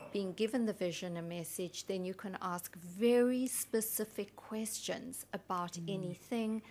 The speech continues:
Speaker 1: any situation, any people by name. You can just tell me the relationship to the person.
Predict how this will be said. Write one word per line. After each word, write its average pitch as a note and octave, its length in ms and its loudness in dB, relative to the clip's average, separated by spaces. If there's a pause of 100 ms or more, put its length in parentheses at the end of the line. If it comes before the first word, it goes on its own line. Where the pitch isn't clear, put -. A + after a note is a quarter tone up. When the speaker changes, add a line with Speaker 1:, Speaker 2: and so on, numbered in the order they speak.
(340)
Speaker 1:
any A3 260 4
situation, G3+ 1200 0
any G#3+ 200 2
people B3 480 -4
by E3 260 -6
name. F#3+ 340 -2
You F3 120 -2
can F3+ 180 -8
just F3 280 -6
tell A3 160 -2
me A3 140 0
the G#3+ 140 -2
relationship G#3 800 -2
to - 120 -10
the - 80 -8
person. G#3+ 520 -4